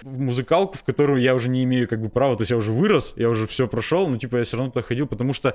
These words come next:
у нас в Перми больше ни в одной музыкалке, это единственная на Гаеве, седьмая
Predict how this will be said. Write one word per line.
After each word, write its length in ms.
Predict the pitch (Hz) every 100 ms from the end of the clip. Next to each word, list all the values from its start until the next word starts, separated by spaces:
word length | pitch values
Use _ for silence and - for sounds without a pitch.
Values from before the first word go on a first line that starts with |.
| - - -
у 60 |
нас 240 | 123 143 -
в 40 |
Перми 440 | 139 120 135 208 214
больше 500 | 113 127 123 127 120 - -
ни 140 | 123
в 60 | 123
одной 220 | 123 139
музыкалке, 560 | 123 113 - 175 -
это 100 | 131
единственная 400 | 117 120 123 113 107
на 60 |
Гаеве, 580 | 101 107 104 98 - -
седьмая 680 | - 104 113 110 98 98